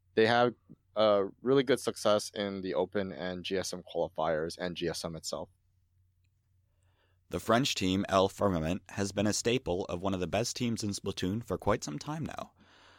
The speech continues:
Speaker 2: Playing with them, we have Getaway as Flex,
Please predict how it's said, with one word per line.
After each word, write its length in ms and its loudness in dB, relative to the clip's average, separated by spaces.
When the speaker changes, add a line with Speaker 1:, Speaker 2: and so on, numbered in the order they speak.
Speaker 2:
Playing 280 6
with 140 0
them, 280 0
we 200 -2
have 360 -2
Getaway 600 4
as 220 -2
Flex, 480 0